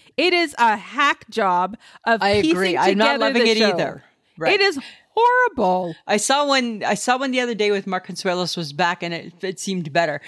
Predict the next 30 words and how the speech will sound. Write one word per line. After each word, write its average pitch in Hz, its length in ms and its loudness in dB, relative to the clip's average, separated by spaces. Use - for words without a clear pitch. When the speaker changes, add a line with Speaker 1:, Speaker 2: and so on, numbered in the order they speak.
Speaker 2:
I 196 120 2
have 208 180 2
not 214 200 2
watched, 208 300 0
I 196 120 -2
didn't 196 200 0
watch 190 260 0
one 185 160 -2
of 196 60 0
the 196 80 0
ones 180 240 -4
with - 180 -10
Ryan 156 280 -2
'cause 165 200 -6
I'm 185 300 2
over 185 220 0
him 151 180 -2
now. 147 220 -8
Speaker 1:
Oh 226 100 0
my 220 160 0
God. 196 300 0
You're, 220 200 2
who's 415 220 2
fickle? 381 260 0
You're 254 240 2
fickle. 196 440 -2
Speaker 2:
I'm 240 340 0
fickle. 175 560 -2
Speaker 1:
You're 403 220 2
fickle. 196 520 0